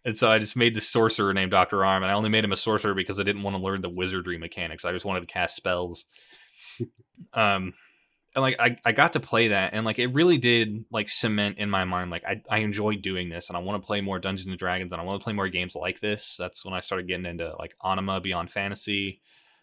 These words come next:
Um, uh, there was another game back, I think that was p-,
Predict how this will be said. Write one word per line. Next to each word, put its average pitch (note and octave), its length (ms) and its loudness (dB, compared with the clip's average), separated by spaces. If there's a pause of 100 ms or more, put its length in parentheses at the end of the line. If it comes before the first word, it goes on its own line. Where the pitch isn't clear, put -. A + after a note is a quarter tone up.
(300)
Um, F2 420 -6 (1300)
uh, A2 480 -10 (340)
there A#2 140 -8
was B2 140 -6
another A#2 360 -2
game G#2+ 340 -2
back, G2 240 -2
I A2 60 -8
think D#3 260 -6
that E3+ 140 4
was B2+ 200 0
p-, - 60 -20